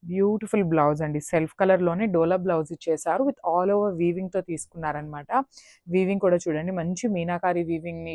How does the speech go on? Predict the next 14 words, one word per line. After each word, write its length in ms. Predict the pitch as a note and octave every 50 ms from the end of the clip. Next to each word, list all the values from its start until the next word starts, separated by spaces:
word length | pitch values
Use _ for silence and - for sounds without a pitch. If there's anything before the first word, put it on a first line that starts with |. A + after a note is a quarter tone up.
| E3
యూజ్ 160 | D#3+ D#3+ - - - F3
చేస్తూ 260 | D#3+ - - - E3+
మనకి 280 | D#3+ D3+ D#3 C#3+ - C#3+
ఇచ్చారనమాట 540 | - - D#3+ D3+ D3 D3 D3 C#3+ C#3 C#3+ E3+
మల్టీ 340 | E3+ D#3+ D3 D3 D3 E3 - -
కలర్స్ 240 | D#3 D#3 D3+ - - C#3+
కాన్సెప్ట్‌తో. 580 | C#3 C#3 C#3 - - - - _ _ - A3 - - _ _ _ _ - - - - - - _ -
శారీస్ 380 | - F3+ E3 D#3+ D#3+ D#3 - F3
అయితే 140 | E3 F3 E3+ - -
చాలా 260 | E3+ D3+ D#3 E3 F#3 F#3
బాగున్నాయి, 400 | F3+ F3 F3 F3 F#3 G#3 G#3+ G3
లైట్ 340 | E3+ C#3+ - F3 E3+ G3+ G#3+
వెయిట్ 140 | G#3 G3+ F#3+
వస్తుందండి 520 | F3 - - - F3 D#3+ D#3 D#3+ E3 F3+